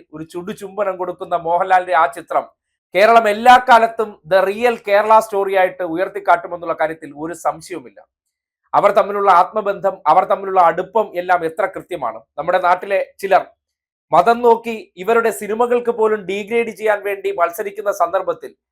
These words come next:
അവർ തമ്മിലുള്ള അടുപ്പവും ഈ നാട്ടിൽ മനുഷ്യർക്കിടയിൽ മതം ഒരു തടസ്സമല്ല എന്ന് തെളിയിക്കുന്ന ചിത്രം കൂടിയാണ്.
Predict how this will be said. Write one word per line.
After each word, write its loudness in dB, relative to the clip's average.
അവർ 6
തമ്മിലുള്ള 2
അടുപ്പവും 2
ഈ -4
നാട്ടിൽ 2
മനുഷ്യർക്കിടയിൽ -2
മതം 4
ഒരു -4
തടസ്സമല്ല 2
എന്ന് -4
തെളിയിക്കുന്ന -8
ചിത്രം -10
കൂടിയാണ്. -14